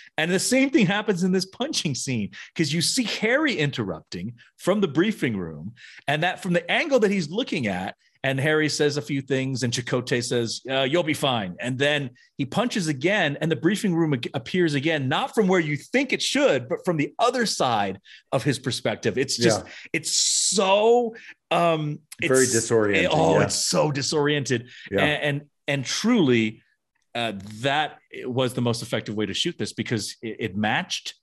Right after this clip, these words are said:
Speaker 1: the actual situation that we were in, you know,
Speaker 2: Yeah.
Speaker 1: in space, in that chaotic space area.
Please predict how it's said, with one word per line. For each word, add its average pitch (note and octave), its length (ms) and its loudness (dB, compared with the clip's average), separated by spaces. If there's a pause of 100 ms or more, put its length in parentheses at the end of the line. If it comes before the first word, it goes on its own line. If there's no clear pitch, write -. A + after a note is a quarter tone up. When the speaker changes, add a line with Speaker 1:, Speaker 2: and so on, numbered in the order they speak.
(320)
Speaker 1:
the A#2 220 0
actual A#2+ 340 -2
situation G2 600 -4
that F#2+ 120 -6
we F#2 140 -6
were F#2+ 140 -4
in, G2 340 -4
you F#2+ 120 -8
know, G2 140 -2
Speaker 2:
Yeah. F#2+ 120 0
Speaker 1:
in A2+ 100 -2
space, A#2 480 -4
in G#2+ 240 -4
that G#2+ 180 -4
chaotic G#2+ 440 -6
space A2+ 400 -10
area. D#2 360 -14